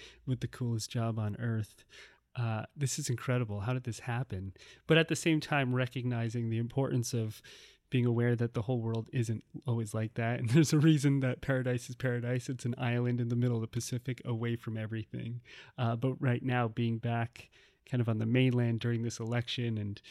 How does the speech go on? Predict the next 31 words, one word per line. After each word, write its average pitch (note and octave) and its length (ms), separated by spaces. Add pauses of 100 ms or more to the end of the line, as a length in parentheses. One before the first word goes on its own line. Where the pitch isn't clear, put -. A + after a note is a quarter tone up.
(280)
seeing B2+ 440
where A2+ 140
everyone A2+ 340
else - 480 (240)
is A#2+ 140
at A#2+ 280
and G#2 140
going A#2 300
through, A2+ 340
it - 120
brings B2 300
a B2 100
whole B2+ 160
nother A#2 400 (100)
perspective. A#2 760 (280)
And, A#2 280
um, A#2 360 (800)
sometimes E3 480
I D3+ 80
just C#3+ 200
flash C#3 380
back C#3 320
to A#2+ 300
other C3+ 260
points B2 380
in A#2 80
history A2+ 580
for - 180
some A#2 240
reason A#2 420
where A2+ 380